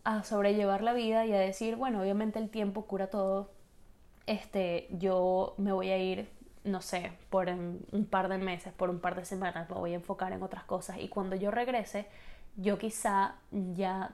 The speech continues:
todo va a estar muchísimo más calmado y yo voy a poder hablar con esta persona y disculparme si fui yo quien tuvo el error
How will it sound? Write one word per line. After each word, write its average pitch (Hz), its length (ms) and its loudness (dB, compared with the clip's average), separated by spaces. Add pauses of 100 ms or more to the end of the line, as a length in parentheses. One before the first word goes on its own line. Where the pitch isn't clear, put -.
(120)
todo 208 200 4
va 208 60 2
a 202 40 -8
estar 202 160 -4
muchísimo 196 460 -2
más 190 120 -6
calmado 202 340 0
y 175 60 -2
yo 175 80 -2
voy 175 100 0
a 185 80 -4
poder 185 200 -4
hablar 185 300 -2
con 190 120 -6
esta 185 160 -10
persona 190 540 -4
y 185 240 -2
disculparme 196 920 -2
si - 180 -4
fui 196 240 -6
yo 196 180 -2
quien 202 160 -4
tuvo 196 180 0
el 196 60 0
error 196 360 -2